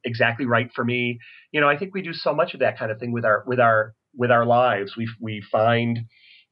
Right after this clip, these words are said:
uh, products we prefer. We find, uh, you know, places that we would much rather go shopping or, or get gas or whatever. And, um,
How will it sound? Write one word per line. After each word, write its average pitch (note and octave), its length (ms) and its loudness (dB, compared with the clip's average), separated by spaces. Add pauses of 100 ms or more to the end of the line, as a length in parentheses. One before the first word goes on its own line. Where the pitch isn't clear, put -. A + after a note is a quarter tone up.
uh, A2+ 320 4
products A#2+ 440 0
we B2 100 -2
prefer. A#2 540 0
We A#2 140 0
find, A2 640 0 (180)
uh, G2 320 0 (100)
you A2+ 120 -4
know, G2+ 240 2
places B2+ 420 0
that C3 180 2
we A#2+ 140 0
would A#2 180 2
much B2 220 2
rather A#2+ 240 2
go A#2+ 280 2 (180)
shopping C3 520 2
or, G#2 240 -2 (100)
or G#2 260 -6
get A#2+ 160 -4
gas A#2+ 400 2
or B2 80 0
whatever. A#2 400 2
And, A2 160 -4 (500)
um, A2+ 440 2